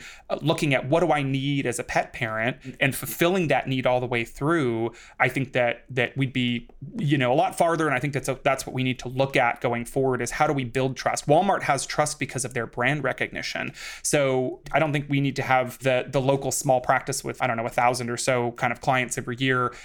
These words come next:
needs to be a Walmart brand, but they need to kind of act like a Walmart brand in the sense that, you know, they've got great client service, they've got great veterinarians, they've got great education, they've got great channels to, to deliver that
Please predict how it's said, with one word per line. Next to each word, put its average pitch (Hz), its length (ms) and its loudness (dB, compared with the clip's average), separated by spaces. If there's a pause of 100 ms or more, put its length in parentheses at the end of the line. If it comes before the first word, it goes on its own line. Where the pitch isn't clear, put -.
needs 143 300 2
to 131 80 -2
be 120 140 0
a 113 80 2
Walmart 143 540 2
brand, 117 500 0 (220)
but 131 300 0
they 143 260 2
need 135 320 -2
to 127 540 0
kind 127 180 0
of 107 60 -2
act 143 240 -2
like 135 140 4
a 120 40 0
Walmart 113 380 -2
brand 117 300 0
in 113 80 -6
the 117 60 -8
sense 123 320 -4
that, 110 300 2 (180)
you 139 100 -2
know, 120 80 0
they've 113 140 -2
got 117 160 0
great 139 160 2
client 127 240 0
service, 127 280 -2
they've 120 100 -6
got 113 140 -6
great 131 180 0
veterinarians, 123 460 0
they've 117 140 -6
got - 240 -4
great 131 240 0 (120)
education, 135 640 0
they've 117 140 -4
got 117 260 -2
great 135 380 -2
channels 131 580 0
to, 120 220 -2
to - 180 -8
deliver 151 400 0
that 120 340 2